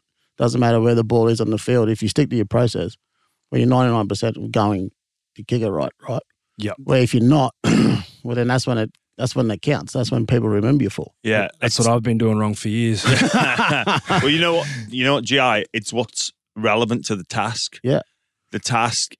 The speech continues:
Speaker 3: is to kick the field goal that all the external distractions, they're just external. The task is kick the field
Speaker 1: Yeah.
Speaker 3: goal.
Speaker 2: Mm.
Speaker 1: Where he
Speaker 3: Doesn't
Speaker 1: just
Speaker 3: matter
Speaker 1: sticks to
Speaker 3: the
Speaker 1: his process.
Speaker 3: Yeah.
Speaker 1: Yep.
Speaker 3: Yeah, it's, um, it's really important. But like we said,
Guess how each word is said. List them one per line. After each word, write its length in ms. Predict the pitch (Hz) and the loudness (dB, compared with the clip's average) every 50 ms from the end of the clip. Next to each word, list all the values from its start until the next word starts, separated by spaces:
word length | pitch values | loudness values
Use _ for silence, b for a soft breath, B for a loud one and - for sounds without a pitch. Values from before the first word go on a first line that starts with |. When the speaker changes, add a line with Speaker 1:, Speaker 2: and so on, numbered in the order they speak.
| _ | _
Speaker 3:
is 240 | - 120 117 107 95 - | -4 -2 -2 -2 -4 -6
to 120 | - 110 | -8 -10
kick 240 | - - - 104 - - | -8 -6 -8 -8 -8 -10
the 60 | - | -14
field 320 | - - 107 104 104 101 | -8 -4 -2 -2 0 0
goal 300 | 101 104 104 107 104 98 - _ _ _ - | 0 0 0 0 -2 -4 -10 _ _ _ -6
that 60 | - | -4
all 300 | - - 120 120 123 123 | -2 0 2 2 2 2
the 300 | 117 110 104 98 98 92 - _ - | 2 2 2 2 0 -2 -4 _ -14
external 800 | 101 - - - - 113 98 95 101 107 107 110 113 117 107 - - _ _ - | -12 -10 -10 -6 -4 -2 -2 0 0 0 0 0 0 -2 -2 -6 -10 _ _ -10
distractions, 960 | - - - - 110 98 90 - - - 120 110 98 87 85 - - - - _ _ _ _ - | -8 -6 -4 -2 -2 -2 -2 -2 -4 -2 -2 -2 -4 -4 -8 -10 -14 -16 -18 _ _ _ _ -8
they're 80 | 101 | -6
just 200 | 90 104 104 - | -6 -6 -6 -6
external. 560 | 113 - - - - 104 98 101 113 120 117 - | -6 -6 -6 -6 -4 -4 -2 -2 -2 -4 -4 -6
The 80 | - 101 | -6 -8
task 420 | - - - 104 104 - - - 104 | -6 -4 -4 -4 -4 -4 -6 -4 -4
is 220 | 98 95 90 - - | -4 -4 -4 -8 -10
kick 200 | - - 104 - - | -12 -12 -12 -12 -12
the 60 | - | -14
field 320 | - - 95 95 98 95 | -8 -6 -4 -4 -2 -2
Speaker 1:
Yeah. 80 | - 98 | -2 -2
Speaker 3:
goal. 140 | 98 101 98 _ _ - | -2 -2 -6 _ _ -8
Speaker 2:
Mm. 220 | 113 110 107 101 92 | -6 -6 -6 -2 0
Speaker 1:
Where 80 | 131 127 | 2 2
he 60 | 120 | 4
Speaker 3:
Doesn't 20 | |
Speaker 1:
just 40 | 110 113 110 | 4 2 2
Speaker 3:
matter 40 | |
Speaker 1:
sticks 140 | 110 151 104 | 2 2 2
to 40 | 107 | 2
Speaker 3:
the 60 | 139 | 2
Speaker 1:
his 100 | 120 110 | 2 2
process. 300 | - - 123 139 131 107 | 2 2 2 2 2 2
Speaker 3:
Yeah. 220 | 107 107 104 98 90 - _ | 2 2 2 0 -2 -6 _
Speaker 1:
Yep. 220 | - 135 - - - | -2 0 0 0 0
Speaker 3:
Yeah, 220 | - 101 98 95 90 | -2 -2 -2 -2 -2
it's, 360 | 65 87 101 - - - - | -4 -6 -8 -8 -8 -6 -4
um, 320 | 101 95 92 92 92 90 - - | -4 -2 -2 -4 -6 -8 -10 -10
it's 180 | 104 101 - | -10 -8 -4
really 220 | - 110 113 110 107 | -2 0 2 2 2
important. 460 | 101 98 - - 104 107 95 87 104 | 0 0 0 0 0 0 0 0 0
But 160 | 101 104 B B B B B B B B B B | 0 -2 B B B B B B B B B B
like 140 | - 143 156 | -2 0 0
we 60 | 156 | 0
said, 400 | 131 - - 139 135 131 113 - | 0 0 0 0 0 0 -2 -6